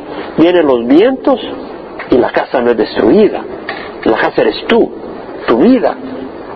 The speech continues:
Si nosotros estamos anclados en Cristo, nos puede dar la espalda a todo mundo, porque nuestra, nuestra ancla está en Cristo.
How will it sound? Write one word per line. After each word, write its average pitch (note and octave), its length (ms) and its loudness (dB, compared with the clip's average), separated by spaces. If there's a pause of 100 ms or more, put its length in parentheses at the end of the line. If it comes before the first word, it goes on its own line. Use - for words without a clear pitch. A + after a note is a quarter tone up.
(640)
Si F3 100 4
nosotros A3+ 680 0
estamos G3+ 360 0
anclados E3+ 540 0
en B2+ 140 2
Cristo, F#3 580 2 (400)
nos B2+ 200 2 (120)
puede F#3 220 4
dar F3 180 4
la C#3 100 0
espalda D3 360 0
a B2 40 -2
todo G3 300 2
mundo, C3+ 420 0 (460)
porque B2 240 0
nuestra, A#2 380 -2 (500)
nuestra C3 460 2
ancla C3+ 400 -2 (240)
está - 260 0
en - 80 -4
Cristo. - 500 -2